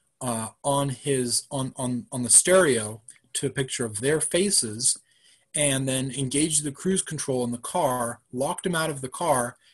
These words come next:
and then drove him into a ditch. He was perfectly fine. I mean, he was a little bit scared at how easily, how easy they, it, it was for them. Um, but any modern car, uh, made in the last twenty years,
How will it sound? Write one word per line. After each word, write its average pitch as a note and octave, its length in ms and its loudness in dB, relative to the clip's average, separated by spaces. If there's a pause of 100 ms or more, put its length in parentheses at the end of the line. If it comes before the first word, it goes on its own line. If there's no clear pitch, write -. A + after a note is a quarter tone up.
(140)
and C#3 220 0
then C3 240 0
drove C#3 360 2
him C3 120 -2
into A#2+ 260 -2
a G#2+ 60 -4
ditch. - 400 -12 (800)
He - 180 0
was A3 160 8
perfectly C#3+ 460 0
fine. B2+ 460 0
I - 40 -16
mean, C3+ 120 0
he C3+ 80 0
was C#3 160 2
a C#3 40 4
little C3+ 140 4
bit A2+ 160 -2
scared D#3+ 340 4
at - 140 -4
how B2+ 140 -2
easily, C3 480 2 (160)
how A#2+ 140 -6
easy D#3 320 4
they, A#2+ 160 0
it, A#2 300 -8 (120)
it B2 120 -8
was F3+ 200 2
for - 180 -4
them. A2 240 -8 (460)
Um, A#2+ 280 -4 (220)
but C3+ 140 -4
any G3+ 180 4
modern D3+ 420 2
car, B2 540 2 (300)
uh, B2 120 -2
made C3+ 220 2
in C3+ 120 0
the B2 180 -2
last A#2+ 160 0
twenty D3 260 -4
years, B2+ 540 0